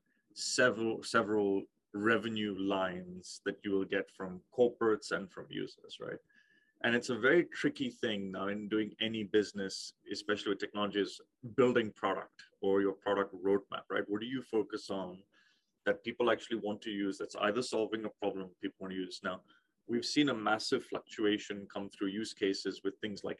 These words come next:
N F Ts, buying land, you know, tokenization, securitization. Some use cases have stuck very well from an enterprise level, and some uses, use cases moving from businesses to consumers have fluctuated from extreme highs to extreme lows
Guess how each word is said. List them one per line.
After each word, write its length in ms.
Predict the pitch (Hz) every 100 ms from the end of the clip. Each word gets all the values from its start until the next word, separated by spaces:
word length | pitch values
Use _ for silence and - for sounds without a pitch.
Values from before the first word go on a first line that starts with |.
| -
N 140 | 104
F 140 | 98 -
Ts, 680 | - - 107 101 98 - - - -
buying 380 | 107 104 101 98
land, 640 | 101 104 101 101 101 95 - -
you 60 | 101
know, 120 | 95
tokenization, 880 | - 101 98 101 95 101 101 - 95
securitization. 800 | - - 101 95 95 101 101 101 - _ _ _ _ _
Some 260 | - 135 127
use 260 | 123 117
cases 380 | - 117 - 101
have 100 | 107
stuck 340 | - - 101 - 98
very 260 | 95 95
well 500 | 98 101 110 151 143 -
from 140 | 101
an 80 | 95
enterprise 480 | 107 98 113 107 107
level, 180 | 113 131
and 100 | 107
some 280 | - 113
uses, 500 | 110 107 - 98 92 - _ _
use 180 | - 117
cases 440 | - - - 101 92
moving 400 | 110 101 104 98
from 200 | 101 95
businesses 400 | 95 98 104 98
to 80 | -
consumers 480 | 104 95 113 107 104
have 140 | 98 - _ _ _ _ _
fluctuated 720 | - 127 - 127 120 120 117
from 220 | - 104
extreme 760 | - - - - - 147 143 143
highs 640 | 110 117 117 123 131 -
to 200 | - 110
extreme 640 | - - - - 135 123
lows 500 | 113 110 110 110 107